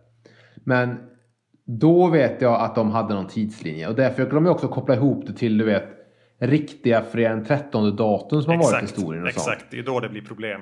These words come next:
Speaker 2: Det är då de hamnar.
Speaker 1: Ja.
Speaker 2: Jason Takes Manhattan utspelas typ tjugo tjugoett eller någonting.
Speaker 1: Ja, för man måste hitta ett matchande då, datum där det kan ha varit fredag trettonde igen då. Och sådär. Och den här filmen borde då utspela sig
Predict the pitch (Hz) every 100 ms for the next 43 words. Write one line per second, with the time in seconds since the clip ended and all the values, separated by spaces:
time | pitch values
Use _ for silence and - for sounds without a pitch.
0 | 101 131 123 113 101 110 127 117 120 120
1 | 127 117 120 - - 127 - 107 127 123
2 | 113 113 - 117 107 - 107 - _ -
3 | 131 104 107 101 - 117 - _ - 53
4 | 50 - - - _ _ - _ _ _
5 | _ _ - 131 117 131 127 131 135 143
6 | 135 120 127 - - 110 120 127 107 117
7 | 107 98 120 117 110 101 98 95 101 101
8 | 101 95 117 117 113 104 95 90 80 82
9 | 80 71 73 - _ _ _ _ _ _
10 | - 92 65 - - - _ _ _ _
11 | _ _ _ _ _ - 147 156 139 156
12 | 208 214 170 135 131 123 123 123 120 127
13 | 117 - 107 101 - 107 101 98 -